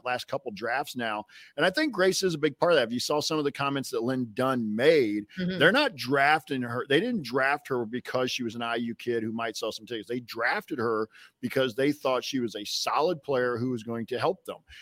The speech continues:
Speaker 1: And I, and, and the question that was in the community is where, you know, what, you know, what's her outlook? And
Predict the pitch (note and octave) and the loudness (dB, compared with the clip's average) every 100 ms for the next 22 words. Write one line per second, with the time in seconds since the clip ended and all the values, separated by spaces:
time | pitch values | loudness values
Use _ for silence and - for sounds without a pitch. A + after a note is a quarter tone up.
0 | - D3+ E3 E3+ E3+ D#3+ F3 D#3+ - F#3+ | -8 0 0 2 0 0 0 0 4 2
1 | - D#3 C#3+ C#3 - F3 C4 D3 B2+ D#3+ | 4 0 0 0 -2 -4 0 0 0 0
2 | F#3 D3+ C#3 B2+ E3+ E3+ C#3 B2+ D#3+ F3+ | 0 0 0 4 4 2 -2 0 0 2
3 | D#3+ C3 F3+ C3+ A2 - B2+ | 2 2 2 2 0 -2 -4